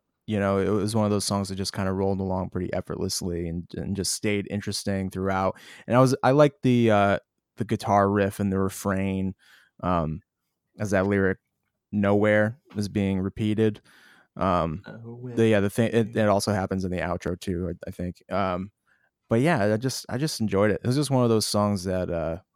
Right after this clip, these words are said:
Speaker 1: that just kinda rolls along and, and it's cool to listen to. And also the lyrics too, <laughs> which is a
Speaker 2: Yeah.
Speaker 1: theme that I pay a lot less attention to, but, um,
Speaker 2: <laughs>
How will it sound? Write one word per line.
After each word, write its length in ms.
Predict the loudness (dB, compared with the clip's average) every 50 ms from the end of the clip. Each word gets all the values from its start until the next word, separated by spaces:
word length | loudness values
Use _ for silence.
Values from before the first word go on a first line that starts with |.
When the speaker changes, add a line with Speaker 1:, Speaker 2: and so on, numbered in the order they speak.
| _ _ _ _ _ _ _ _ _ _ _ _ _ _ _
Speaker 1:
that 120 | -6 -6 -4
just 160 | -4 -6 -6
kinda 200 | -4 -4 -4 -2
rolls 380 | 0 0 2 2 2 0 -2
along 520 | -2 -2 0 0 0 0 0 0 0 0 0
and, 200 | 0 -2 -4 -6 _ _ _ _ _ _ _ _ _ _ _ _ -12
and 100 | -12 -12
it's 60 | -10
cool 200 | -8 -6 -4 -2
to 60 | -2
listen 360 | -2 -2 -4 -4 -6 -8 -8
to. 300 | -8 -8 -8 -8 -8 -8 -10 -12 _ -4
And 100 | 0 2
also 400 | 2 2 2 0 -2 -2 -4 -6 -10 _ _ _ _ _ _ _ _ _ _ _ _
the 100 | -6 -6
lyrics 480 | -4 -4 -4 -6 -6 -8 -10 -12 -14 -10
too, 260 | -6 -6 -6 -6 -8 _ -10 -10 -10 -10 -12 -4 0
<laughs> 60 | 0 0 2 0 0 0 0 -2 -4 -4 _ -8 -10 -10 _ _ -20 -18 -18 -18 -20 -20 -16 _ -8 -8 -8 -8 -12 -20 _ _ _ _ _ _ _ _ -20 -20 -20 -20 -20 -20 -20 _ _
which 240 | 6 8 8 10 10
is 180 | 10 10 10 10
a 60 | 8
Speaker 2:
Yeah. 100 | 6 6
Speaker 1:
theme 400 | 4 4 4 4 4 4 4 4
that 320 | 4 4 4 4 2 0 -2 _ _ _ _ _ _ _ -4
I 240 | 0 0 0 0 -2 _ _ -10
pay 360 | -6 -4 -4 -4 -4 -6 -6 -4
a 60 | 0
lot 260 | 0 2 2 0 0
less 220 | 0 -2 -4 -4 -6
attention 400 | -6 -6 -6 -6 -6 -8 -12 -12
to, 220 | -10 -8 -8 -8 -10 _ _ -20 -20 -20 -20 -20 -20 -20 -20 -20 _ -6
but, 240 | -4 -2 -2 0 0
um, 380 | 0 0 0 0 0 -2 -4 -6
Speaker 2:
<laughs> 320 | -8 -8 -8 -10 -14 -16